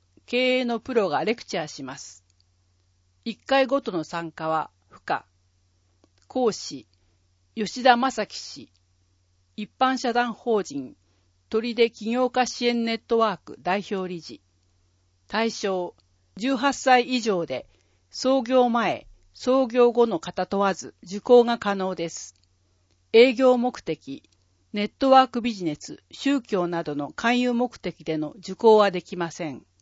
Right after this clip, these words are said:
持ち物、筆記用具など。申し込み、マッチ創業スクール、ウェブサイトの申し込みフォームから。締め切り、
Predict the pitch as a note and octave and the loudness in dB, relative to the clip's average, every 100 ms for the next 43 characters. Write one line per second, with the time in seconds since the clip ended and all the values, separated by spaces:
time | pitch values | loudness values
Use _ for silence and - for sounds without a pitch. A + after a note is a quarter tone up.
0 | _ _ _ _ _ _ _ _ _ G#3+ | _ _ _ _ _ _ _ _ _ -8
1 | G#3+ - B3 A#3+ E3+ - _ _ _ _ | -6 -2 0 0 -2 -8 _ _ _ _
2 | G3+ _ - A#3+ C4 A3 E3+ E3 D#3 A2+ | -14 _ -6 2 4 4 0 -8 -10 -12
3 | _ _ _ _ _ _ _ _ _ G3+ | _ _ _ _ _ _ _ _ _ -2
4 | A#3 A#3+ - A3 G#3 G3+ - _ _ _ | 0 0 -2 -2 -2 -4 -14 _ _ _
5 | _ _ - A#3 C4+ - - A#3+ B3 A3+ | _ _ -4 -2 -2 -8 -2 4 4 4
6 | A#3+ A3 - - G3+ D3+ A2+ - _ _ | 0 0 -10 -4 -4 -2 -6 -14 _ _
7 | _ A3+ A#3 B3+ B3 C4 A#3 F#3 D#3+ C#3+ | _ 2 2 2 0 0 0 0 -2 -2
8 | - G#3+ B3 - B3 A#3 - A#3+ G#3+ D#3 | -4 0 0 0 -2 -2 0 2 2 -2
9 | - C3+ A2 - _ _ _ _ _ _ | -10 -14 -16 -18 _ _ _ _ _ _
10 | _ _ - A3 A#3 A#3 - G3+ G3 | _ _ -10 -2 -2 -2 -4 -10 -8